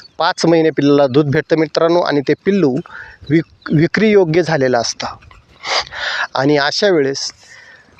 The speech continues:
जर, अ, त्या पिल्लाची आपण विक्री केली, तर आपल्याला पाहिजे तेवढी किंमत, अ, मित्रांनो, शंभर टक्केच, अ, मिळू शकते. तर मित्रांनो, हे झालं पाच महिन्याचं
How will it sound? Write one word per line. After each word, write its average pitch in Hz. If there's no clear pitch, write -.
जर, 147
अ, -
त्या 143
पिल्लाची 139
आपण 135
विक्री 135
केली, 175
तर -
आपल्याला 139
पाहिजे 143
तेवढी 165
किंमत, 143
अ, 143
मित्रांनो, 139
शंभर 143
टक्केच, -
अ, 127
मिळू 160
शकते. -
तर 214
मित्रांनो, 226
हे 180
झालं 190
पाच 185
महिन्याचं 175